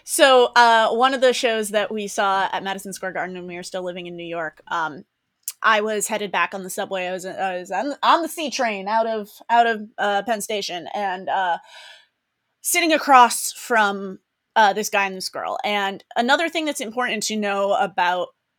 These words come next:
Phish fandom is that it overlaps quite a bit with, like, Dave Matthews Band fandom,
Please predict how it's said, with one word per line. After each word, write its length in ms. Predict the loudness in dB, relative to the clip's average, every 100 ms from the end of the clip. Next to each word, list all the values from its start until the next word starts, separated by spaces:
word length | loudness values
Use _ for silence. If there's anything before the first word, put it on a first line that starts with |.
| _ -4
Phish 240 | -2 0
fandom 380 | -4 -4 -4 -6
is 100 | -6
that 140 | -4
it 120 | -4 -2
overlaps 840 | 0 2 0 2 2 2 0 -10
quite 300 | -4 -2 -2
a 60 | -2
bit 300 | -4 -6 -6
with, 140 | -10 -6
like, 260 | -6 -6 _
Dave 200 | -6 -6
Matthews 420 | -4 -4 -4 -8
Band 280 | -2 -2 -2
fandom, 520 | 0 0 2 2 2